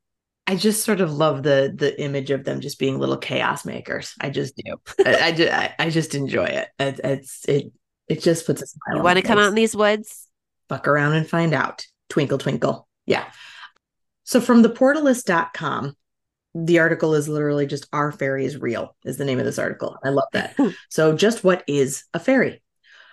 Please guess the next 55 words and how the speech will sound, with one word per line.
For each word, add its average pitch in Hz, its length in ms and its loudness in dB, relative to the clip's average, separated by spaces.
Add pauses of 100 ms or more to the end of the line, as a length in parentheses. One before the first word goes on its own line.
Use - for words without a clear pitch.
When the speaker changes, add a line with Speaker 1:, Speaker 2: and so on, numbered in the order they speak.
(220)
Speaker 1:
What 208 140 6
we 262 80 6
can 240 160 4
pretty 302 240 0
much 269 300 0
all 151 200 -2
agree 147 300 -6
on 135 180 -4
is 139 120 -6
that 139 120 -6
they 139 140 4
are 135 120 -2
a 135 60 0
type 190 300 0
of 147 120 -6
legendary 170 640 4
or 147 360 -4
mythological 165 680 0
being 147 460 2
found 151 480 -4
throughout 147 400 -2
a 147 60 -6
variety 135 640 -2
of 139 180 -4
European 131 540 -4
cultures. - 540 -10 (360)
Fairies 156 300 4
can 151 100 -2
be 151 100 2
found 139 280 0
in 135 80 -4
the 135 80 -10
folklore 131 480 -2
of - 120 -4
the - 60 -14
Celts 214 360 0
and 151 100 -4
the 151 40 -6
Slavic 185 440 2
peoples, 160 560 0
as 143 220 -8
well 147 240 0
as 139 140 -2
the 147 60 -4
history 135 420 -6
of 131 120 -6
England, 160 420 0
Germany, 143 380 -4
and 135 140 -8
France, 190 380 0
just - 340 -6
to 143 80 -6
name 123 240 -2
a 123 40 -8
few. - 440 -2